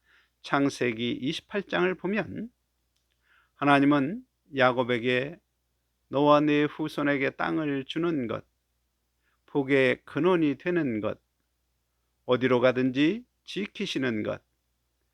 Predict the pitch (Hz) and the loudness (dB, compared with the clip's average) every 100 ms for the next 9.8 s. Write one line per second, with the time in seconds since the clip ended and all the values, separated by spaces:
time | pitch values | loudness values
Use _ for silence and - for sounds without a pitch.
0 | _ _ _ 127 139 - 185 165 160 151 | _ _ _ 2 2 2 -2 0 0 0
1 | 147 139 139 135 - 127 123 120 117 120 | 2 2 2 2 -2 2 4 4 2 -2
2 | 131 127 139 131 135 143 160 156 160 - | -2 -4 -6 -4 -2 -2 -2 -4 -6 -8
3 | 202 - 156 104 98 98 - _ _ _ | -8 -4 -2 -2 -6 -12 -16 _ _ _
4 | _ _ _ _ _ _ - 180 208 190 | _ _ _ _ _ _ -4 -2 2 2
5 | 190 - 208 226 - 196 170 147 185 180 | 0 -2 0 0 2 2 2 2 2 2
6 | 139 131 123 117 139 131 139 156 185 208 | 2 0 -2 -4 -4 -6 -2 -2 -2 -6
7 | - - 113 104 170 123 - _ _ _ | -8 -4 -4 -2 -2 -2 -6 _ _ _
8 | _ _ _ _ 117 120 117 185 214 190 | _ _ _ _ 0 2 2 0 -2 -6
9 | 196 190 - 135 - 135 196 | -6 -6 -6 -10 -6 -4 -4